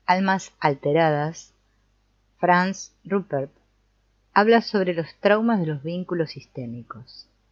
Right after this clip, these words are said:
Se refiere a sucesos que afectan tanto a una familia, que son transmitidos como enredos o problemas, a las generaciones siguientes. Esto significa que hay que tener en cuenta la causalidad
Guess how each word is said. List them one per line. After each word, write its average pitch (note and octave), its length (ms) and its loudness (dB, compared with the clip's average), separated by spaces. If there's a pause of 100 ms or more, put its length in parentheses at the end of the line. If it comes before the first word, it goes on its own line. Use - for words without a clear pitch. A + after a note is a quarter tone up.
(580)
Se F#3+ 240 6
refiere G#3+ 380 6
a A3+ 40 4
sucesos G#3 520 -2
que - 160 2
afectan F#3+ 560 -2
tanto D#3+ 280 0
a D#3+ 40 0
una F3 240 -4
familia, E3+ 640 -4
que C#3 120 -6
son E3+ 240 -10
transmitidos E3+ 680 -4
como C#3+ 280 -10
enredos D3+ 680 -2
o D#3+ 80 -12
problemas, E3+ 680 -2 (680)
a E3+ 100 4
las E3 160 2
generaciones D#3 720 -6
siguientes. B2 840 -14 (920)
Esto C4 220 2
significa A#3 800 0 (220)
que G3 100 4
hay F#3+ 80 4
que A3 120 6
tener G3 320 2
en G#3 140 -2
cuenta F#3 340 2
la D#3+ 300 4
causalidad G3 920 2